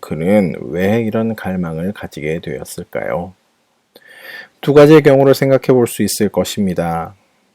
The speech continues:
첫 번째는 그가 더 이상 이룰 것이 없던 사람이었기 때문이었을 것입니다. 그리고 또한 두 번째는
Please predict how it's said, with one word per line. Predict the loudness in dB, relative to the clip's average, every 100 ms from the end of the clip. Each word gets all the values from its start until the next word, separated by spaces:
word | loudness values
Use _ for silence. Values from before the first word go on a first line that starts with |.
| -12
첫 | -6
번째는 | -2 0 0 -2 2 2 0 -4 -8
그가 | -8 -2 -2
더 | -2 -4 -4
이상 | -2 -4 -4 -8 -10
이룰 | -4 0 0
것이 | 0 -2 -2 -4
없던 | -4 -6 _ -4 -2 -2
사람이었기 | -4 -4 -4 -4 -6 -8 -8 -8 -8
때문이었을 | -8 -6 -6 -6 -8 -10 -10
것입니다. | -8 -10 -10 -12 -10 -12 -12 _ _ _ _ _ _ _ -20 -20 -20 -14
그리고 | 0 2 4
또한 | 6 6 4
두 | 0 4
번째는 | 4 2 0 -2 -2 -6 -8